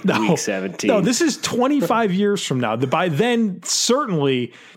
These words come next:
Speaker 1: Jim Kelly and Dan Marino two point oh are playing for the teams respectively. And there's, like, not only the A F C East divisional title, but, like, the first round bye in the wild card, or the b-, b-, first round bye in the A F C playoffs at stake.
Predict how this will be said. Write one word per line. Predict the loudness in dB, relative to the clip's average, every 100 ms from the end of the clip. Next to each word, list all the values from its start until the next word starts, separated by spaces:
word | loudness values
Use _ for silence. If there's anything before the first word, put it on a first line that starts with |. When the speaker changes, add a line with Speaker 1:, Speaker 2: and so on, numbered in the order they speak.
| _ -2
Speaker 1:
Jim | 0 0
Kelly | 0 0 2 2
and | 0 0
Dan | 0 2
Marino | 2 2 2 0
two | 0 0 0
point | 0 0 0
oh | 0
are | -2
playing | -4 -4 0 0 0 0
for | -2
the | -2
teams | 0 0 0
respectively. | -2 -2 -2 -4 -4 -4 -2 -4 -8 -20 -20 -14 -4
And | 0 2 2
there's, | 2
like, | 2 0 -2 -12 -2
not | 2 2
only | 2 2 2
the | 0 0
A | 2 2
F | 0
C | -2 -2
East | 0 -2 0
divisional | 0 2 2 2 0 -2
title, | -4 -4 -2 -4
but, | -4 -4 -2
like, | -2 -4 -4
the | -4
first | -4 -4 0 0 0 0
round | 2 2 0 -4 _ _ _ _
bye | 0 0 0
in | 0 0
the | 0
wild | 0 0 0 0 -2
card, | -2 0
or | 0
the | 0
b-, | -2 0
b-, | 0 2
first | 2 2
round | 2 2
bye | 2 2
in | 2
the | 0 0
A |
F | -2
C | -4
playoffs | -6 -4 -2 -2 -2
at | -4
stake. | -4 -4 -4 -6